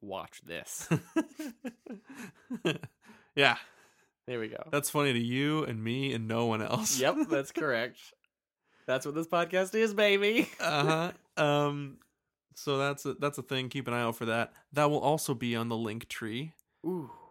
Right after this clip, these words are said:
Speaker 2: Uh, and I think we've got, uh,
Speaker 1: Bookmark that link tree.
Speaker 2: yeah, I've got a, an Instagram account separate for the, um, for the, the shop as well. It's called the Retro Shoptacular.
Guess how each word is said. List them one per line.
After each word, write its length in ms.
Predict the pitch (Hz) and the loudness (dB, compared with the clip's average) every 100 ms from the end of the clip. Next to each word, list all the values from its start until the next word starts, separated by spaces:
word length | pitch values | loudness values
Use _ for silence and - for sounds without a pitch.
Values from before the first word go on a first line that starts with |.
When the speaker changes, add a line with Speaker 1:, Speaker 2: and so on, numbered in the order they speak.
| _ - | _ -2
Speaker 2:
Uh, 280 | 123 113 107 | 2 2 2
and 100 | 117 | -2
I 40 | 123 | -2
think 180 | 151 135 | -4 -4
we've 140 | 123 | -2
got, 280 | 123 120 - 123 | 0 0 -2 -6
uh, 280 | 117 113 | -4 -2
Speaker 1:
Bookmark 280 | 113 131 127 | -4 -6 -10
that 140 | - - | -12 -12
link 180 | 190 | -14
tree. 300 | - 95 85 120 | -12 -14 -14 -8
Speaker 2:
yeah, 460 | 127 143 123 92 | -2 2 0 0
I've 120 | 120 | -4
got 180 | 123 117 | -2 -2
a, 160 | 117 110 113 | -2 -4 -8
an 100 | 117 | -10
Instagram 480 | 117 - 120 107 | -10 -10 -8 -8
account 400 | 113 - 110 107 - | -8 -8 -8 -8 -10
separate 540 | - 120 113 113 - | -8 -6 -4 -4 -6
for 440 | - 117 117 113 110 | -10 -6 -4 -4 -6
the, 420 | 117 110 113 120 _ _ _ _ _ _ - | -10 -10 -10 -14 _ _ _ _ _ _ -12
um, 500 | 120 107 104 104 - _ _ _ _ _ _ _ _ _ _ _ _ _ _ | -8 -8 -10 -14 -18 _ _ _ _ _ _ _ _ _ _ _ _ _ _
for 140 | 123 104 | -12 -10
the, 260 | 95 101 - _ | -10 -12 -16 _
the 160 | 87 - | -16 -14
shop 380 | - 101 - | -12 -10 -12
as 120 | 98 98 | -14 -12
well. 100 | 98 | -12
It's 80 | - | -10
called 180 | 123 | -12
the 60 | 117 | -6
Retro 320 | 117 - 107 | -8 -6 -8
Shoptacular. 1160 | - - 127 127 - - 110 - - 113 110 | -6 -6 -4 -4 -6 -10 -10 -10 -14 -10 -10